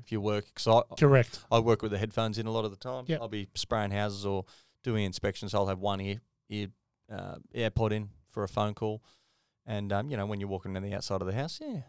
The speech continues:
Speaker 1: I just flick on the A B C grandstand app and listen to ten minutes of cricket while I'm
Speaker 2: Yeah.
Speaker 1: waiting for the client to get here, you know.
Speaker 2: Absolutely.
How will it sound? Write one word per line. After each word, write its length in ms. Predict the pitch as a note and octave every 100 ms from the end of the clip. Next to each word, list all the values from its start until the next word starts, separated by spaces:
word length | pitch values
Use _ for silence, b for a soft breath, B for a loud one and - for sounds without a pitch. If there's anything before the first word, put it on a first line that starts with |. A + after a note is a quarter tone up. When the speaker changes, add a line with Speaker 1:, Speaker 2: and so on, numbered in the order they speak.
| _ _
Speaker 1:
I 40 | -
just 200 | - -
flick 240 | - G#2
on 80 | F#2
the 100 | F#2
A 140 | F#2+
B 80 | G2
C 200 | G2 G2
grandstand 500 | F#2 A2 G2+ - B2
app 180 | C#3+ G3
and 140 | A#2+ G2+ -
listen 200 | - -
to 80 | A2+
ten 200 | - C3
minutes 220 | B2 A#2
of 60 | A2
cricket 240 | E3+ E3 -
while 160 | B2
I'm 60 | A#2
Speaker 2:
Yeah. 60 | C3
Speaker 1:
waiting 140 | C3
for 60 | B2
the 80 |
client 240 | A2+ D3 D3
to 40 |
get 140 | D3+ E3
here, 100 | E3
you 160 | D3+
know. 100 | C#3+ D3 D#3
Speaker 2:
Absolutely. 480 | C3+ G2+ B2+ B2+